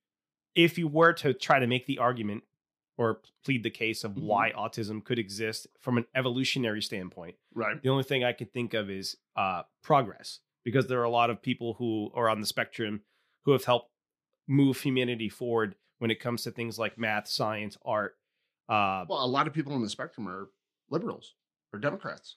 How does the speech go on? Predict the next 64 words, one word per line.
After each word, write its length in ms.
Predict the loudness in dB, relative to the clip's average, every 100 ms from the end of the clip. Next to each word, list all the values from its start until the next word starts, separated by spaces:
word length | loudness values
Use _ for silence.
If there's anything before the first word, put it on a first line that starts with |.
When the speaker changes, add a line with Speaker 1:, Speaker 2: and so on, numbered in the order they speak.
| _ _ -20 -2 10
Speaker 1:
Well, 240 | 10 12
not 220 | 8 2
just 220 | 0 -6 -10 _
politically, 400 | -2 -2 -2 -4
but 120 | -2
I 60 | 0
mean, 120 | 0
like, 240 | -2 0 -2
Speaker 2:
Progressives. 360 | -6 -18 -8 0
Speaker 1:
like, 140 | 0 0 -2
I, 220 | 0 2 4
I 80 |
don't, 200 | 4 2 -2
I 80 | 2
don't, 160 | 2 4
I 40 |
wasn't 240 | 4 6 4
really 120 | 2
speaking 300 | -2 -2 -2
politically, 400 | 0 -2 0 0
but 100 | 0
I 60 |
guess 220 | 0 -2 -6
you 80 |
could 160 | -6 -4
say 120 | -2
that. 180 | -2 -4
But 80 | -6
I 20 |
was 100 | -6
thinking 240 | -4 -2 0
more 180 | 0
like, 300 | 0 0 -2 _ _ _ _
uh, 200 | 4 4 4
science 640 | 0 4 4 4 0 -6 -6
and, 240 | -4 -6 -10 _ 2
like, 180 | 2 2 -10 -4 6
uh, 180 | 8 8
I 100 | 8
don't 220 | 8 6 2
know 340 | 2 2 0
if, 400 | 0 0 -2 -4
like, 280 | -4 -4 -6 -2
I, 160 | 0
I 60 | 4
mentioned 360 | 2 2 0 -2
Tesla. 320 | -4 -2 -4
I 20 |
was 100 | 0
making 260 | -2 0 -4
a 20 |
joke. 320 | -4 -4 -2
I 40 | 4
Speaker 2:
Yeah. 60 |
Speaker 1:
don't 100 | 4
know 120 | 4 2
if 100 | -2
he 100 | -6
was 120 | -6
autistic 440 | -8 -10 -10 -10
or 80 | -6
not, 200 | -2 -2
but, 60 | -4
like, 280 | -4 -4